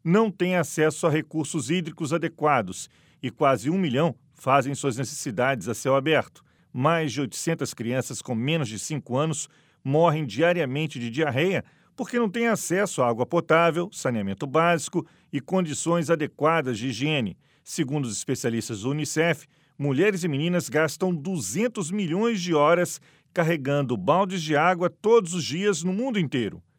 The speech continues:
O relatório diz ainda que o impacto da mudança climática pode ser evitado e faz uma série de recomendações. Entre elas, pede que os governos planejem as alterações na disponibilidade e demanda de água pelos próximos anos.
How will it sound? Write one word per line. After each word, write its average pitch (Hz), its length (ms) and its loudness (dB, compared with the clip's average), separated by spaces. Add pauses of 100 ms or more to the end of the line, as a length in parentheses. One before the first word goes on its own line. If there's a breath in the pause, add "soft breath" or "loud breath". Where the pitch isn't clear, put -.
(140)
O 233 40 -4
relatório 208 400 4
diz 131 180 -2
ainda 135 260 0
que 131 140 -4
o 147 40 0
impacto 165 440 2
da 151 100 0
mudança 127 360 -4
climática 117 600 -2 (360 soft breath)
pode 190 260 4
ser 131 220 -2
evitado 165 580 2 (240 soft breath)
e 202 100 -6
faz 226 240 -2
uma 233 160 2
série 190 340 0
de 147 40 -2
recomendações. 170 960 0 (140)
Entre 156 260 0
elas, 180 360 4 (320 soft breath)
pede 147 260 2
que - 80 -14
os 123 100 -4
governos 127 520 -2
planejem 143 600 2
as 120 100 -4
alterações 139 680 -2 (240 soft breath)
na 165 140 0
disponibilidade 175 1040 -2
e 196 100 -8
demanda 185 500 0
de 127 140 -2
água 156 220 2
pelos 160 260 -6
próximos 139 540 0
anos. 139 400 0